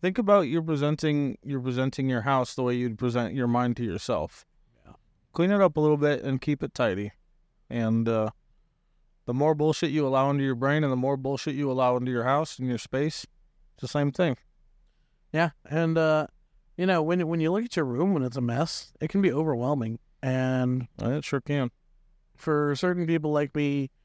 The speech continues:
Speaker 2: who have A D H D, that overwhelming feeling,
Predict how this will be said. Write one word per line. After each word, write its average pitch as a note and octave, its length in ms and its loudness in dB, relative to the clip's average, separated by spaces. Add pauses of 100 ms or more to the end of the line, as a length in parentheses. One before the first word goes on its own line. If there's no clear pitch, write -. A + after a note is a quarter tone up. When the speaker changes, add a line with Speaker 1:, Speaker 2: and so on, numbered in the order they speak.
(420)
Speaker 2:
who C#3 180 2
have C#3 220 0
A C3+ 120 0
D C3+ 200 0
H - 120 -6
D, C#3 420 0 (480)
that D#3+ 200 2
overwhelming C#3+ 640 0
feeling, F3 460 0